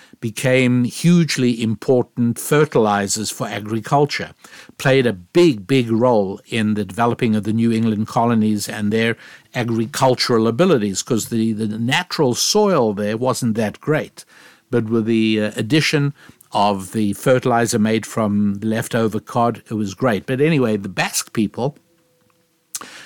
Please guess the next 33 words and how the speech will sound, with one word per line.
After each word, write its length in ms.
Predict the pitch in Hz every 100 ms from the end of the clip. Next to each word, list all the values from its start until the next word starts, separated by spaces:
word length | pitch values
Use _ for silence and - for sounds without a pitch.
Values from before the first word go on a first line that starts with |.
| - -
um, 340 | 123 120 120 - _ _ _ -
their 260 | 127 117
ships 520 | - - - 185 -
were 140 | 139 123
loaded. 560 | 120 170 226 117 120 - - _
You 80 | 135
know, 120 | 127
they 120 | 123
were 80 | 117
not 200 | 131 147
carrying 420 | - 127 127 127 -
excess 580 | 123 - 143 123 -
water 500 | 110 107 127 - 135
or 240 | 127 123 113
fish 400 | - 139 - -
tails 400 | 131 131 131 120
or 60 |
anything. 380 | 117 139 135 131
They 100 | 120
were, 140 | 123 - - -
they 160 | 135 190
were 140 | 214
just 300 | 170 160 -
carrying 720 | - 180 170 123 117 104 98 -
dried, 760 | 101 107 110 120 131 156 147 - -
salted 720 | - - 127 127 - 131 127 _ _ -
cod 380 | - 131 98 90
ready 500 | 85 101 127 135 127
for 180 | -
the 100 | 120
market. 520 | 120 113 98 - 85 - _ - - _ _ -
And, 440 | 110 117 117 117
uh, 340 | 117 117 120